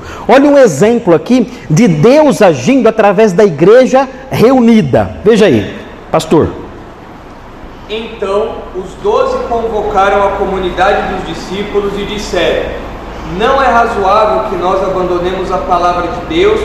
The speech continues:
Speaker 2: para servir às mesas. Mas, irmãos, escolhei dentre vós sete homens de boa reputação,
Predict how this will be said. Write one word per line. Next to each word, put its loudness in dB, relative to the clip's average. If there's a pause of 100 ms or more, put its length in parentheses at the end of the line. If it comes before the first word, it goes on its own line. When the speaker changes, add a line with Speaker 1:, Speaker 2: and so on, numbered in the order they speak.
Speaker 2:
para -2
servir -2
às 0
mesas. -4 (880)
Mas, 0
irmãos, -2 (140)
escolhei 0
dentre -6
vós 0
sete -4
homens 0
de -6 (120)
boa 2
reputação, -2